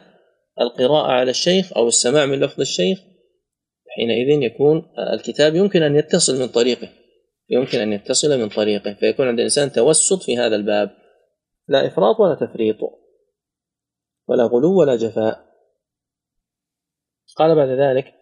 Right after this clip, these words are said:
"والثاني العلو النسبي، وفيه"، يعني في العلو النسبي، "الموافقة والبدل والمساواة والمصافحة". هذه أربعة أنواع من أنواع العلو النسبي. الموافقة هي الوصول إلى شيخ أحد المصنفين من غير طريقه،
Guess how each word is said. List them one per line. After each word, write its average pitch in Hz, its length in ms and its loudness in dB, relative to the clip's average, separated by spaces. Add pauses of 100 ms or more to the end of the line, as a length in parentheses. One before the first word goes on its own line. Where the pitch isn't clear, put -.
(140)
"والثاني 170 380 2
العلو 156 320 4
النسبي، 160 440 0
وفيه"، 151 600 2 (100)
يعني 135 240 2
في 139 60 -4
العلو 131 320 2
النسبي، 131 460 0 (380)
"الموافقة 156 840 2
والبدل 156 460 2
والمساواة 151 640 2
والمصافحة". 123 800 -2 (560)
هذه 175 220 4
أربعة 180 280 2
أنواع 156 260 2
من 147 120 0
أنواع 147 420 0 (500)
العلو 143 360 6
النسبي. - 400 -2 (640)
الموافقة 175 560 2
هي 185 140 4
الوصول 165 440 2
إلى 139 280 4
شيخ 165 240 -2
أحد - 300 0
المصنفين 139 640 0
من 135 120 2
غير 147 260 2
طريقه، 110 440 0